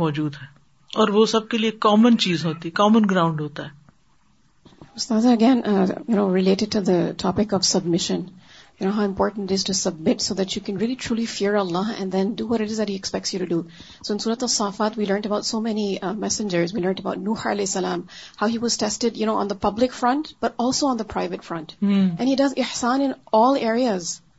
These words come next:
Speaker 2: كَذَلِكَ نَجْزِي الْمُحْسِنِينَ. It's repeated again and again. And then Ibrahim alayhi salam also tested, of course, his own, whole nation was ready to burn him alive.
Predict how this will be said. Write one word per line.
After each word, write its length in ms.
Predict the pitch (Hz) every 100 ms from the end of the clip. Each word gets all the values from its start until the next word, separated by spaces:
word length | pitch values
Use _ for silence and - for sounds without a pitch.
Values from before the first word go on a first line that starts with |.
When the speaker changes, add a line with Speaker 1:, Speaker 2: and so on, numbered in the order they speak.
| _ _ _ _ _ -
Speaker 2:
كَذَلِكَ 560 | 233 233 254 254 226
نَجْزِي 300 | 233 214 247
الْمُحْسِنِينَ. 760 | 254 262 - - 226 240 269 220
It's 180 | - 220
repeated 300 | 247 254 214
again 180 | 202 262
and 100 | 254
again. 280 | 220 254 254 - _ _ _ _
And 140 | 214 233
then 100 | 247
Ibrahim 440 | 233 233 226 262 269
alayhi 200 | 247 233
salam 280 | 233 214 196
also 200 | 226 247 226
tested, 280 | 226 254 226
of 80 | -
course, 160 | 233 233
his 120 | 214 208
own, 160 | 214 208 190 _ 196 208
whole 120 | 240
nation 320 | 208 208 240 226
was 100 | 185
ready 160 | 185 214 214
to 60 | 180
burn 180 | 185 214
him 100 | 190 190 - - - 185
alive. 420 | 190 226 202